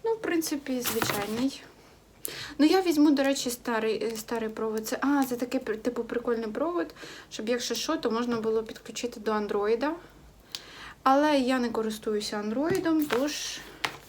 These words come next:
мені це не пригодиться. Далі тут у нас є, щоб не завонялось. І сама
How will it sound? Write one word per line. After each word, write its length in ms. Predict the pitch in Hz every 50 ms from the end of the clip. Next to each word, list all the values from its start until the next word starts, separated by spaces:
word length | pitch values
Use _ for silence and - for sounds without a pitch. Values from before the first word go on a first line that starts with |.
| - - - - - - - - -
мені 200 | 233 220 226 247
це 160 | 240 - 220
не 140 | 208 208 208
пригодиться. 720 | 208 208 214 214 208 202 202 190 190 - - - 254 269 277 277 - - - - - - - - - - - - - - - - - - - - - - -
Далі 260 | 254 254 240 233 226
тут 240 | 220 247 262 254 -
у 60 | 233
нас 340 | 226 220 220 214 214 - -
є, 120 | 220 208
щоб 280 | 214 - - 214 202 -
не 140 | 220 220 214
завонялось. 880 | 220 214 208 214 208 214 208 202 208 208 226 269 302 - - - - - - - - - - - - - - - - - - - - - - - - - - - - - - 147 -
І 340 | 233 247 269 302 330 339 330 - - - - - - -
сама 1800 | - - - - - - - - - - - - - - - - - - 233 226 226 226 233 233 240 247 247 254 254 269 277 285 285 285 285 285